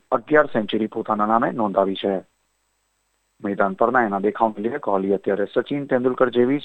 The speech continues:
લોકપ્રિયતા ધરાવતો થઈ ગયો છે. જો કે બેટની જેમ વિરાટનું દિમાગ પણ તેજ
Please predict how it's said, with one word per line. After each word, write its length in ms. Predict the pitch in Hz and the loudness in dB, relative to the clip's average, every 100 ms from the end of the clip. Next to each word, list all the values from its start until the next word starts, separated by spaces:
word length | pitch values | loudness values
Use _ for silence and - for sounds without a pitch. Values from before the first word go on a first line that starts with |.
| 107 | 0
લોકપ્રિયતા 540 | 117 - 120 120 120 | 0 2 2 4 2
ધરાવતો 380 | 104 110 117 120 | 4 4 4 0
થઈ 200 | - 131 | 0 4
ગયો 180 | 139 135 | 6 6
છે. 260 | 156 165 - - _ _ _ _ _ - | 4 2 0 -20 _ _ _ _ _ -6
જો 140 | 107 | -4
કે 120 | 98 | -2
બેટની 300 | 98 110 117 | 0 0 0
જેમ 220 | 107 127 131 | 0 0 0
વિરાટનું 560 | 113 107 107 - 101 - | -2 0 0 -2 -12 -4
દિમાગ 260 | 131 135 - | 2 2 4
પણ 120 | 139 | 0
તેજ 240 | 135 143 | 2 0